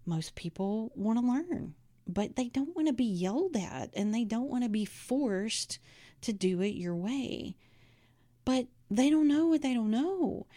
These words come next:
So if there's something you want them to know, you need to teach them in a kind manner. And you know what I always found a little bit crazy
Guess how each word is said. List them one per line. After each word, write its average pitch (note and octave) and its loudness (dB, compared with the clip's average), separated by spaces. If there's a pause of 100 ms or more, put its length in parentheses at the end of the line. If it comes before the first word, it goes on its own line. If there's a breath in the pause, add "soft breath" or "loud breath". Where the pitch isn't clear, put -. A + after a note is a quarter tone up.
(260 loud breath)
So B3+ 2 (440)
if C4+ -2 (200)
there's A3+ 0
something F4 2
you B3+ 6
want G#3+ 0
them F#3 -2
to - -8
know, E3 -6 (560 soft breath)
you D4+ 2
need E4+ 4
to - -2 (140)
teach - -2
them F3+ -6 (420)
in B3+ 0
a B3+ -4 (100)
kind F#3 -4 (160)
manner. D4+ -8 (500)
And A#3+ 6
you C4+ 8
know D#4 6
what G4+ 2
I C4 4
always A#3+ 0
found G#3 -2
a F#3 0
little F3+ -2
bit - -12
crazy A3 -8